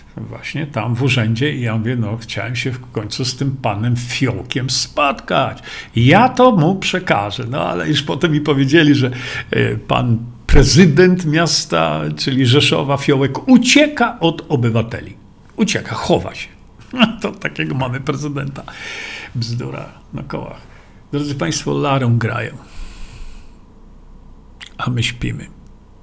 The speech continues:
No to śpimy dalej i liczmy na to, że przyjdzie ktoś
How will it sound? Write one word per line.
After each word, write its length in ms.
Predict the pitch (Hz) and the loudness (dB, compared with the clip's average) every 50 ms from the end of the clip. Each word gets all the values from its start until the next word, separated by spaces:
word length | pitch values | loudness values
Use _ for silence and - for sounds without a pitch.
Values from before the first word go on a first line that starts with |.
| - - - - - - - - - - - - - - - - - - 120 | -20 -20 -20 -20 -20 -20 -20 -20 -20 -20 -20 -20 -20 -20 -20 -20 -12 -8 -8
No 140 | 113 110 | -6 -6
to 360 | 113 - - - - - - - - - - - - - - - - - - - - - | -8 -10 -14 -14 -14 -18 -20 -20 -20 -20 -20 -20 -20 -20 -20 -20 -20 -20 -20 -20 -18 -12
śpimy 500 | - - - - 180 208 220 220 233 226 | -12 -10 -4 0 2 4 6 6 6 6
dalej 600 | 226 147 123 104 98 98 104 123 135 151 - - - | 4 4 2 2 0 0 -2 -2 -2 -2 -4 -4 -2
i 100 | 160 139 | 0 2
liczmy 440 | 165 190 226 220 - - 175 170 151 | 4 6 4 4 4 0 0 0 2
na 180 | 131 120 104 95 | 2 2 0 -2
to, 460 | - - 127 117 - 71 67 - - - - - - - | -2 -4 -4 -4 -4 -6 -6 -10 -12 -16 -18 -20 -14 -8
że 220 | 113 104 127 123 | -4 -2 -2 -2
przyjdzie 520 | 123 - - - 220 247 247 185 185 190 185 | -2 -2 0 2 2 4 4 4 4 2 0
ktoś 680 | 185 - - - 123 107 110 127 175 - - - - | 0 -6 -4 -2 0 0 0 -2 -6 -8 -10 -12 -12